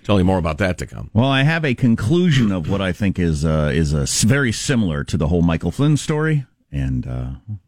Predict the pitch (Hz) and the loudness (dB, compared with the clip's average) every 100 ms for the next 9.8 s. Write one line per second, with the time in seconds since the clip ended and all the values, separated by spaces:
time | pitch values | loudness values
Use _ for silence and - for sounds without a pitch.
0 | _ _ _ _ _ _ - 151 208 175 | _ _ _ _ _ _ -4 0 2 2
1 | 165 170 160 82 73 87 - 90 82 104 | 2 2 2 2 0 -2 0 2 2 2
2 | 101 127 82 95 78 78 98 104 80 85 | 2 2 0 0 2 2 2 0 0 0
3 | 85 69 - 123 151 - 131 131 120 - | 0 0 -2 -2 -4 -2 0 2 0 0
4 | 107 90 87 82 76 78 76 78 - 85 | 0 0 2 0 0 0 0 0 0 0
5 | 82 82 82 87 - 90 90 87 - 90 | 0 0 -2 -4 -2 0 0 -2 -2 -2
6 | 82 85 82 127 - _ _ 80 80 76 | 0 -2 0 -2 -4 _ _ 0 2 2
7 | 71 67 67 - 65 85 87 85 85 90 | 2 0 -2 -2 -4 -4 -2 0 0 0
8 | 87 80 90 80 65 80 101 - - 165 | 0 -2 -2 -2 0 0 0 0 0 0
9 | 147 143 139 127 113 117 - | -2 0 0 0 0 -2 -6